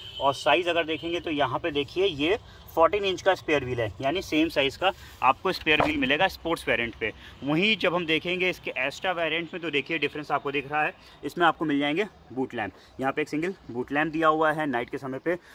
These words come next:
मदद करेगा यहाँ पे सामान को रखने और निकालने पे। बाकी स्पेयर व्हील देखते हैं, क्योंकि इसमें तो आते हैं डायमंड कट alloys, लेकिन स्पेयर व्हील आपको देखिए सेम स्टील पे ही दिया हुआ है।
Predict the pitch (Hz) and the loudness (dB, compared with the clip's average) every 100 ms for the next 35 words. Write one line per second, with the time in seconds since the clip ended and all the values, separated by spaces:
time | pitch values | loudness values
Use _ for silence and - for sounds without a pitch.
0 | - 117 139 - 151 156 196 - 117 113 | -6 -2 -2 2 2 2 0 -2 -6 -2
1 | 165 - - - - - - 135 139 135 | -4 -4 -18 -20 -20 -8 2 4 6 2
2 | 117 165 196 123 113 117 117 131 165 226 | 0 0 0 2 2 4 4 4 4 2
3 | - - - - 127 - 208 220 - - | 0 -14 -8 4 6 6 2 -2 -6 -12
4 | 117 - 175 175 190 165 156 175 165 165 | -12 0 2 2 0 0 -2 2 2 2
5 | 156 - 143 139 - - 107 - 117 110 | -2 -2 -4 -4 -12 -16 -12 -10 -2 0
6 | 107 120 120 120 151 180 185 190 240 277 | 0 -2 2 4 4 2 0 2 2 0
7 | - - - 104 - 220 - - - - | -6 -18 -12 -8 -2 -2 -4 -12 -20 -20
8 | - - - 214 220 196 160 127 135 113 | -16 -14 0 2 2 2 2 2 0 -4
9 | 147 160 139 147 139 - 131 139 156 180 | -6 -2 0 0 -2 -4 -4 -2 -4 -4
10 | 185 185 185 185 180 214 | 0 2 2 2 2 0